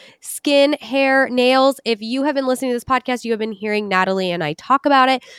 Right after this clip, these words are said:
We've been sharing about it on our, uh, social stories. We love this product. It is so good, as I mentioned, for your gut and really, like, just overall health. So what is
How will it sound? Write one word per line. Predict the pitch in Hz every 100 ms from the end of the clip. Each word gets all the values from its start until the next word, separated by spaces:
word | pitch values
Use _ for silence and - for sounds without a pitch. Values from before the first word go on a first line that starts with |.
| -
We've | 214
been | 190
sharing | 185 208 202
about | 196 190
it | 190 -
on | 180 170 165
our, | 156 165 160 104
uh, | 147 165 160 156 170
social | - 247 254 277 262
stories. | - 269 262 269 262 - - _ _ -
We | 220 254 254 277 -
love | 220 220 220 202
this | 214 -
product. | 208 190 160 160
It | 196
is | 220 240 220
so | 190 - 240
good, | 285 277
as | 247 240
I |
mentioned, | 226 208 220 214
for |
your | 214 202
gut | 185 180 180 -
and | 185
really, | 190 190 196
like, | 190 185
just | 190 165
overall | 175 196 170 170
health. | 170 170 160 262 - - - -
So | - 247 226 220 214 190
what | 208 269 -
is | 208